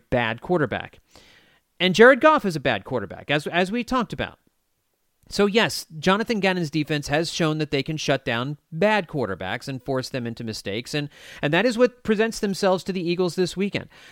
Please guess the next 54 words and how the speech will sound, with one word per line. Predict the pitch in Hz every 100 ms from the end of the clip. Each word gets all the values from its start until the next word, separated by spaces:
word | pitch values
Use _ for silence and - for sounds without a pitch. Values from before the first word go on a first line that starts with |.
| - - _ -
And | 165
I | 190
do | 180 208 269
feel | 226 180
like | 113
the | 113
Eagles | 139 147
have | 147
a | 156
big | 131 185
matchup | 185 214 226 180
advantage | 170 135 127 139 139
with | 160
the | 170
wide | 165 170
receivers | 180 165 156 156
on | 160
their | 170
cornerbacks. | 170 220 220 113 90
I | 117 143
think | 165 151
that | 180
is | 175 220 233
a | 202
matchup | 151 135 - 127
this | - 123 -
week | 131 123
that | 135 120
the | 127
Eagles | 117 117 113
will | 113
exploit. | 107 - 113 117 143
I | 127
do | 120 170 254
think | - 185 147
that | 139 117 - - - -
Devontae | 127 123 123 120
Smith | - 123 120
and | 120 113
Quez | 120 107
Watkins | 107 113 139 139
could | 127
have | 120 101
big | 123 110
games | 110 107 113 -
on | 117 113
the | 107
outside. | 104 101 - 110 131 165 - - - -
A-, |
and | 123 127 151
I | 156
do | 185 262
think | - 175 147
that | 147 131